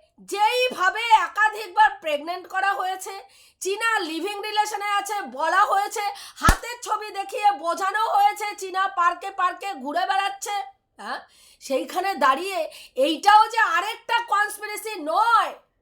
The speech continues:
তার কোনো সিউরিটি আছে কি? তুই হলপ করে বলতে পারবি এটা চীনার, আহ, বে-, মানে,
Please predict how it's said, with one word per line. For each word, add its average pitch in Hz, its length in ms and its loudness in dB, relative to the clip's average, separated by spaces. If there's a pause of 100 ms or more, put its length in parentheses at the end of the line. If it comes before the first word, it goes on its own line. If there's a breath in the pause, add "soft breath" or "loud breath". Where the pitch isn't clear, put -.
(540)
তার 330 280 0
কোনো 320 640 -6 (180)
সিউরিটি 370 580 -8
আছে 359 380 0
কি? 466 560 0 (500)
তুই 453 140 0
হলপ 392 360 4
করে 440 240 8
বলতে 381 300 2
পারবি 466 560 0 (220)
এটা 247 220 -4
চীনার, 349 460 -2
আহ, 262 440 -8
বে-, 247 300 -8
মানে, 262 360 -8